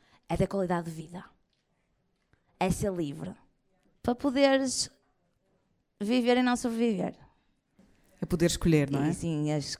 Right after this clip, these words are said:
Speaker 1: a escolher também. Mas se antes eu achava que ser bem-sucedida era, tipo, ter visibilidade ou reconhecimento do trabalho,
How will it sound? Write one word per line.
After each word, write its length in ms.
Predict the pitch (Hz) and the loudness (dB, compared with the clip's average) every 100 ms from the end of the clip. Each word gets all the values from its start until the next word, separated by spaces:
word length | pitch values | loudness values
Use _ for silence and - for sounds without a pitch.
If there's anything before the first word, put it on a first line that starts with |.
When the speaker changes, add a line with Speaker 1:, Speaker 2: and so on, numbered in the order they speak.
| - | -4
Speaker 1:
a 80 | 170 | -4
escolher 380 | 143 - 165 | -4 -4 -2
também. 480 | 156 170 165 147 143 - _ _ _ _ _ | -2 -2 -2 -4 -6 -16 _ _ _ _ _
Mas 240 | - 180 190 | 0 2 2
se 200 | - 214 | 0 2
antes 240 | 202 208 | 2 0
eu 80 | 202 | -2
achava 400 | 196 220 185 185 | 0 0 0 -2
que 420 | 185 185 175 165 165 - _ _ _ | -8 -8 -6 -6 -8 -18 _ _ _
ser 260 | - - 170 | -14 -6 -2
bem-sucedida 1120 | 170 170 - 160 160 160 165 165 160 151 151 - _ | -2 -2 -6 -10 -8 -4 -2 0 0 0 -2 -8 _
era, 320 | 160 156 165 | -4 -2 -2
tipo, 680 | 165 165 - 160 156 147 143 _ _ | -4 -8 -8 -12 -10 -12 -16 _ _
ter 100 | 165 | -6
visibilidade 720 | 160 156 165 170 160 147 165 156 | -4 -2 -2 0 2 2 2 0
ou 60 | |
reconhecimento 600 | - - 156 - 160 - | -4 -8 -12 -6 -6 -6
do 100 | - | -10
trabalho, 920 | 156 165 151 147 151 170 156 147 147 | -2 0 0 -2 0 0 -2 -4 -6